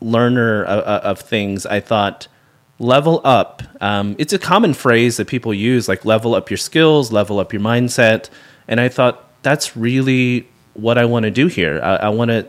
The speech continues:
serve the, the learning process and let people join in on that." Um, one of my friends yesterday, he sent me a text. Uh, he, he doesn't know me from the senior living world. Uh, he,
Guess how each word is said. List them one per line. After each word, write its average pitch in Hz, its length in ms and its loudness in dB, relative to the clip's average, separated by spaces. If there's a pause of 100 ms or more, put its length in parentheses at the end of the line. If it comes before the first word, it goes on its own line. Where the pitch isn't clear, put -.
serve 131 680 0
the, 110 140 0
the - 180 -10
learning 131 420 0
process 113 680 0 (400)
and 107 260 -2
let 123 220 0
people 120 380 -2
join 120 360 0
in 123 160 4
on 113 200 2
that." 107 440 0 (340)
Um, 104 480 -2 (540)
one 147 180 2
of 156 60 4
my 135 140 4
friends 139 300 2
yesterday, 120 440 2
he 117 120 -2
sent 113 220 -2
me 113 120 0
a 104 80 -2
text. - 600 -4
Uh, 104 220 2
he, 170 260 -4
he 143 140 -2
doesn't 160 240 2
know 135 140 2
me 127 100 0
from 117 180 -4
the 104 60 -4
senior 117 300 0
living 113 320 0
world. 92 380 -2 (340)
Uh, 104 140 2
he, 107 140 -4